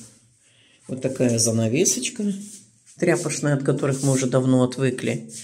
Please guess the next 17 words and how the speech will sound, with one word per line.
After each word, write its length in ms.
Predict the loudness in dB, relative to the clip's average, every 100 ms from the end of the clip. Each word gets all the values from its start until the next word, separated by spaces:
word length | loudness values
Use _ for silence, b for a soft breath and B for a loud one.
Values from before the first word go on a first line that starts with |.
| B B B B
Ну 140 | 0
и 80 | 0
здесь 320 | 2 0 0
полотенце, 640 | -2 -2 -2 0 2 2 2
как 240 | 0 -2
обычно. 500 | -8 -6 -4 -4 -6 -14 -18 -20 _ b b b b b b
Вот 240 | -8 -6 -6 -10
так. 300 | -12 -12 -12 -12 -4
Это 380 | -2 -2 -4 -8 -12 -20 _ b b b b b
место 420 | 4 4 2 0
для 300 | 2 2 0 -4
мытья. 480 | -4 -2 2 2 2 -2 -12 -20 -20 -20 _ _ B B B B 2
А 100 | 4
здесь 720 | 4 2 2 4 2 0 -8 -8
биде 540 | -2 0 2 2 2
и 640 | 0 -4 -2 -2 -4 -8 -8
унитаз. 960 | -4 -2 -2 -6 -12 -8 -8 -10 -16